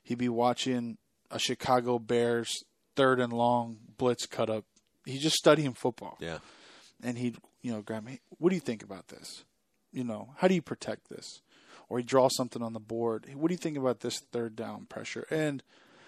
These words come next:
Speaker 1: the detail and just his, his care factor and the details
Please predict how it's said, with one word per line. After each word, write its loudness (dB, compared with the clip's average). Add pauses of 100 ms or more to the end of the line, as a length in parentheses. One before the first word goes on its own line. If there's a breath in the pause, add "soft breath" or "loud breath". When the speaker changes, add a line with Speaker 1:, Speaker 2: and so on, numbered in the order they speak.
(180 soft breath)
Speaker 1:
the 2
detail 8
and 4
just 0 (100)
his, 0
his 0
care 4
factor 2
and -2
the -6
details 0